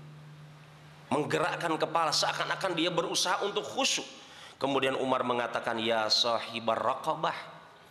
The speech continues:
wahai pemilik kepala, leher, wahai pemilik leher, "Irfa raqabatak." Angkat lehermu itu. Laisal khusyu' fir riqab." Umar mengatakan, khusyuk itu bukan di leher.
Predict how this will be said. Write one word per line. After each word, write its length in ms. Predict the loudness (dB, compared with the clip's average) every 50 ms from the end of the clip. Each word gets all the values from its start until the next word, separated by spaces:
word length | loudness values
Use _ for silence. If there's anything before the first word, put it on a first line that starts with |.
| -20 -20 -20 -20 -20 -20 -20 -20 -20 -20 -20 -18 -6
wahai 320 | -2 0 0 0 0 0
pemilik 400 | 0 0 0 2 0 0 0 -2
kepala, 480 | -4 -6 -2 0 0 0 2 0 -2 -4 -8 -12 -14 -14 -16 -18 -6 -2
leher, 320 | -2 -2 0 0 -2 -2 -4 -6 -8 -4 -2
wahai 160 | -2 0 0
pemilik 320 | 0 0 0 0 0 0 0
leher, 320 | -2 0 0 0 0 -2 -4 -8 -10 -12 -14 -16 -8 -2
"Irfa 480 | 0 0 2 0 2 0 0 0 0 0
raqabatak." 1040 | 0 0 0 0 -2 -2 0 0 -2 -2 -2 -6 -6 -6 -10 -14 -14 -16 -8 -4 -2
Angkat 560 | 0 2 2 2 0 0 -2 -2 -4 -4 -4 -8 -12 -14 -6 -2 0
lehermu 400 | 0 2 0 0 -2 0 0 0
itu. 240 | 0 -2 -2 -6 -12 -14 -16 -16 -14 -14 -14 -14 -4 0 2
Laisal 560 | 4 4 4 4 4 4 4 4 4 2 2
khusyu' 480 | 0 0 0 0 0 0 0 0 -2 -2 -2
fir 80 | 0 0
riqab." 640 | 2 0 0 2 2 4 4 4 2 -2 -8 -12 -14 -16 -18 -18 -20 -20 -20 -20 -20 -20 -20 -20 -20 -20 -20 -20 -20 -20 -20 -14 -6 -4
Umar 320 | 0 2 2 2 2 2
mengatakan, 640 | 0 0 0 0 0 0 -2 -2 -2 -2 -4 -4 -6 -4 -2
khusyuk 320 | 0 2 2 2 0 0
itu 240 | -2 -4 -4 -4 -4
bukan 320 | -4 -4 -4 -2 -4 -2
di 80 | -2 0
leher. 400 | 0 0 0 0 -2 -2 -2